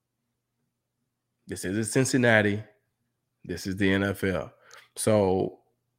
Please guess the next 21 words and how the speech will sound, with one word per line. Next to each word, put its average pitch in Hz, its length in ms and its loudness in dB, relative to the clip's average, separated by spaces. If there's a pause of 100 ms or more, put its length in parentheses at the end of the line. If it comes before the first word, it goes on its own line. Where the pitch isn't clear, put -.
(600)
it's 104 160 -2
good 135 180 6
to 139 80 2
come 127 240 4
in 127 300 6
with, 123 260 4
with 110 140 0
the 110 80 0
hype 113 380 4
and, 110 200 2
and 107 220 0
the 101 40 -2
publicity. 113 760 -2
Now 98 140 -2
you 120 80 2
just 123 180 -2
gotta 123 180 4
go 123 180 4
out 123 120 4
and 113 100 -4
play. 120 300 0